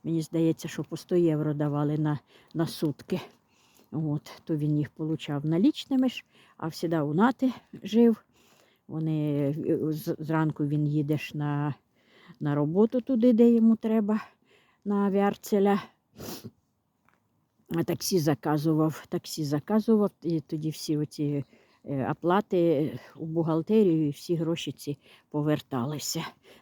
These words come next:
Ну, а вечором вже повертався, вже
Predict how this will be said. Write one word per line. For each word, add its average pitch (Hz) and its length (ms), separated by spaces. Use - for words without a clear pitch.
Ну, 480 80
а 202 260
вечором 165 500
вже 151 140
повертався, 175 800
вже 170 280